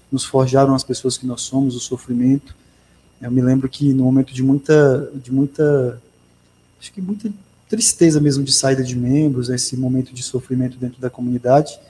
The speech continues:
acho que ele me ensinou uma coisa, né? E, e eu acho que a comunidade me deu todo esse recurso porque eu entendo isso com muita clareza. E,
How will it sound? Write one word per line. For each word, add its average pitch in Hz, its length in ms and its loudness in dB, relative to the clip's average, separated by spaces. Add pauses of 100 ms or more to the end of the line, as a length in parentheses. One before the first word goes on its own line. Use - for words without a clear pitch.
(520)
acho 127 180 -6
que - 80 -2
ele 139 80 2
me 147 100 2
ensinou 147 320 2
uma 165 120 0
coisa, 120 420 -4
né? 123 160 -6
E, 135 340 -4
e 147 40 -2
eu 131 120 2
acho 127 100 -4
que - 60 -2
a - 20 0
comunidade 135 340 0
me 139 60 0
deu 139 120 4
todo 160 200 -2
esse 170 140 -2
recurso 147 420 -2
porque 160 560 0 (460)
eu 143 160 4
entendo 165 320 2
isso - 140 -2
com - 60 -8
muita 175 200 -4
clareza. - 640 2
E, 285 160 -4